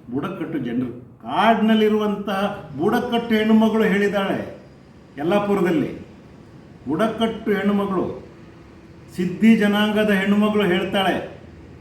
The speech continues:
"ಅವನನ್ನು ಪಬ್ಲಿಕ್ಕಲ್ಲಿ ತಗೊಂಡ್ಬಂದು ನೇಣು ಹಾಕ್ಬೇಕು ಸರ" ಅಂತ ಹೇಳ್ತಾಳೆ.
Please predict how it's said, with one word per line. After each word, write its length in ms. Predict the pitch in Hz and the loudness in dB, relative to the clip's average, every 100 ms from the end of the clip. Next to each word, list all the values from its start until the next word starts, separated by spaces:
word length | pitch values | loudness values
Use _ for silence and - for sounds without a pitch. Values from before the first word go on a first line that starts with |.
| - | -6
"ಅವನನ್ನು 420 | 165 175 180 180 | -2 0 0 0
ಪಬ್ಲಿಕ್ಕಲ್ಲಿ 680 | 170 170 190 214 208 202 196 | 0 2 2 0 2 2 2
ತಗೊಂಡ್ಬಂದು 600 | 180 175 185 190 190 190 | 0 0 -2 -2 -2 -2
ನೇಣು 360 | 175 185 208 | 0 2 2
ಹಾಕ್ಬೇಕು 420 | 208 202 196 202 196 | 2 0 -4 -6 -6
ಸರ" 220 | 180 165 | -2 0
ಅಂತ 440 | 156 185 202 190 | 4 4 2 -2
ಹೇಳ್ತಾಳೆ. 380 | 185 180 175 | -4 -2 -4